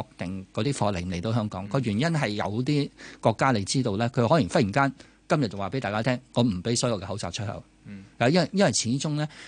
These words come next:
Speaker 1: 佢雖然佢哋大部分你見其他國家呢，使用口罩比較少嘅，即係唔好似香港人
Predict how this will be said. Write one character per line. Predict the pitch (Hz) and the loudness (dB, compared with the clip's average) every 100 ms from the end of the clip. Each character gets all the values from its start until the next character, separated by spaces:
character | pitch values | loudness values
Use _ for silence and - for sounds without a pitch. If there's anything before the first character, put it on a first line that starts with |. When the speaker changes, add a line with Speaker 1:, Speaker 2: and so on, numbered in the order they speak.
| - | 0
Speaker 1:
佢 | 147 | 2
雖 | 156 202 | 4 2
然 | 92 | 0
佢 | - 110 | -6 -6
哋 | 117 101 | -4 -2
大 | 98 104 | -2 -2
部 | 113 | -4
分 | 110 | -4
你 | 113 | -4
見 | 127 117 | -2 -2
其 | - | -2
他 | 113 | -2
國 | 151 110 | -2 -2
家 | 131 | -2
呢， | 131 123 | -2 0
使 | - | -2
用 | 117 | -2
口 | 104 | -4
罩 | 113 95 | -4 -2
比 | 123 | -2
較 | 98 | 0
少 | - 85 | 0 -2
嘅， | 92 101 | -6 -6
即 | 107 | -2
係 | 120 | -2
唔 | 92 | 0
好 | |
似 | 117 | -2
香 | 135 123 | 0 0
港 | 101 | -2
人 | 113 | -4